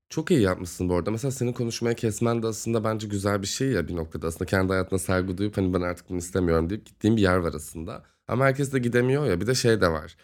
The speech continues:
Yani bu tarz insanlar aslında hayatlarımızda olmaya devam edecekler. Biraz da aslında korunmaya <laughs> da gerek var diye düşünüyorum bu prototipteki insanlardan. Çünkü herkesle,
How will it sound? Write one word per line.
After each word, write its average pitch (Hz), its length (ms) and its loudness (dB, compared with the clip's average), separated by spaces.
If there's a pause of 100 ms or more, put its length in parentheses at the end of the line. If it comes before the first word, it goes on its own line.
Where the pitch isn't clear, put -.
(220)
Yani 95 180 0
bu 101 40 -8
tarz 110 280 0
insanlar 110 360 -2
aslında 107 260 -4
hayatlarımızda 101 840 2
olmaya 98 340 4
devam 98 340 2
edecekler. 110 500 -2
Biraz 101 260 0
da 101 40 -4
aslında 107 200 -4
korunmaya 101 760 0
<laughs> - 0 -
da 101 60 4
gerek 82 360 2
var 78 240 2
diye 80 120 -4
düşünüyorum 80 500 -4
bu 95 240 -2 (260)
prototipteki 90 680 -4
insanlardan. 82 680 -4 (280)
Çünkü 165 220 0
herkesle, 143 760 0